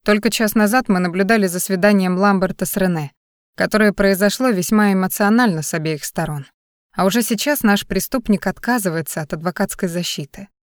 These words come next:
Значит, непоколебимость Рене и страх потерять её окончательно всё же возымели на этого подонка действие.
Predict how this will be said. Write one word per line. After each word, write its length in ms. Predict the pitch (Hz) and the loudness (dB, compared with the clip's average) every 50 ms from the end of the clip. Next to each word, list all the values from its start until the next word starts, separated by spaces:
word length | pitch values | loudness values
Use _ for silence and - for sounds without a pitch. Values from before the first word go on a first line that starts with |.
| _ _ _ _ - | _ _ _ _ -8
Значит, 500 | - 180 175 208 262 294 - 269 247 - | -4 0 2 4 2 2 2 0 -2 2
непоколебимость 880 | 240 233 240 214 233 - 240 226 220 208 202 240 247 220 202 - - - | 2 2 2 2 0 0 0 2 2 2 4 4 4 4 4 2 0 -2
Рене 400 | 190 190 196 202 226 233 220 - _ _ _ | 0 2 2 2 2 2 0 -4 _ _ _
и 140 | - 214 202 | -2 -2 -2
страх 400 | - - - 208 233 240 - - | -2 0 0 0 0 0 -2 -6
потерять 480 | - - - 208 185 202 220 208 - | -8 -6 -2 0 0 0 0 0 -2
её 240 | - 185 180 190 190 | -4 -2 0 0 0
окончательно 800 | 180 - 180 170 170 - - 240 233 214 - 160 147 143 139 - - _ _ _ _ _ _ _ _ | 0 -2 -4 -4 -4 -4 -4 -4 -4 -4 -6 -8 -8 -10 -12 -16 -20 _ _ _ _ _ _ _ _
всё 220 | - - 202 202 | -4 0 2 2
же 120 | 185 208 196 | 2 2 2
возымели 440 | 196 185 190 202 208 240 254 226 175 | 0 2 2 2 2 4 2 0 -2
на 220 | 160 156 170 196 | -2 -2 -2 -2
этого 240 | 202 - 185 170 156 | -2 -2 -4 -4 -2
подонка 480 | - 185 170 160 180 175 165 - 180 | 0 0 0 2 0 -2 -2 -4 -4
действие. 640 | 160 147 151 147 139 - - - - 165 170 185 - | -6 -4 -6 -8 -8 -8 -12 -14 -16 -20 -18 -20 -20